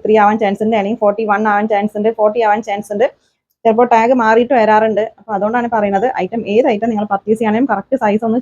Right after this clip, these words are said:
ചോദിച്ചിട്ട് മാത്രം പർച്ചേസ് ചെയ്യാം ട്ടോ. ഇത് കോട്ടൺ മിക്സഡ് മെറ്റീരിയൽ ആണ് ട്ടോ. ഷാൾ ഷിഫോൺ ആണ്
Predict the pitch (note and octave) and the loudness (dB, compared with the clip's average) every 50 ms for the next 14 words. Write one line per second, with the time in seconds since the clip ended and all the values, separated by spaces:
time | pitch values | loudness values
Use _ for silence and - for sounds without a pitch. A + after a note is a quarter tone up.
0 | B3 G#3 F#3+ G3+ A3 G#3+ A3 G#3+ G4 A#4 C#4 G3 F3+ F#3 F#3 - F#4 - - A3 | -2 -2 0 0 0 -2 -2 -2 -4 -4 -4 -4 -6 -6 -4 -4 -6 -4 -4 -6
1 | G#3+ - F3+ F3+ - F3 E3+ F3 G3+ C#4+ A#3+ - - _ _ _ _ _ _ _ | -6 -6 -8 -6 -4 -2 -2 0 2 0 0 -2 -4 _ _ _ _ _ _ _
2 | _ _ _ _ _ _ - A3 C#4 - - A#3+ A3+ A3 G#3+ - D4 C#4+ C#4 - | _ _ _ _ _ _ 0 2 2 2 2 0 -2 -2 0 0 -2 -2 -2 -8
3 | _ _ _ _ _ _ _ _ _ _ _ _ _ - A#3 A3+ A3 - A#3+ A#3+ | _ _ _ _ _ _ _ _ _ _ _ _ _ -8 -6 -6 -2 0 0 2
4 | A#3+ G#3+ G#3 G#3+ G#3+ A3 G#3+ F#3 E3+ F#3 F#3+ G#3 G3 G3 - G3+ G3+ A3 C4+ G4+ | 0 0 0 0 0 0 0 -2 -2 -2 -2 -2 -4 -2 -2 0 0 2 0 0
5 | - _ - G#3+ G3+ - G#3+ G#3 G#3 G3 G#3 | -2 _ -6 -6 -4 -2 -2 -2 0 0 0